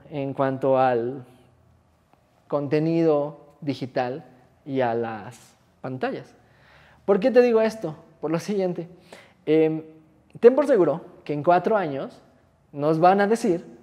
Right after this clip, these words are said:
que ahora realmente nosotros vemos en ocho K. Y va a haber pantallas que gracias a la tecnología pueden tener ocho veces más píxeles que estas. ¿Y se van a ver mejor? Seguramente sí.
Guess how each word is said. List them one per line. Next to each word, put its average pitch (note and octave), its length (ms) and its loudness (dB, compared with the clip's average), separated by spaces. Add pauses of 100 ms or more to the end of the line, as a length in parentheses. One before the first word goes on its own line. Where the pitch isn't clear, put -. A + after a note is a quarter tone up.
(480)
que D#3 100 0
ahora D#3+ 760 2
realmente E3+ 440 2
nosotros D#3 300 -4
vemos D3+ 340 -4
en C#3 180 -8
ocho C3 300 -8
K. A#3+ 220 -10 (420)
Y D#3 80 -2
va E3+ 100 4
a - 40 6
haber A3+ 160 6
pantallas G#3 520 4
que C#3+ 140 -6
gracias C#3+ 260 -4
a F3+ 60 4
la F3 120 2
tecnología D#3+ 600 -2
pueden D#3 180 -2
tener C3+ 320 -4
ocho D#3 320 -2
veces C#3 440 -6 (260)
más C#3+ 220 -8
píxeles C3 480 -4
que D3+ 180 -2
estas. F3 220 -6
¿Y B2+ 40 -12
se C3 120 -4
van D3 100 -2
a D#3+ 60 0
ver D#3 100 0
mejor? D3+ 360 -4 (200)
Seguramente C#3+ 640 -2
sí. C#4+ 160 -10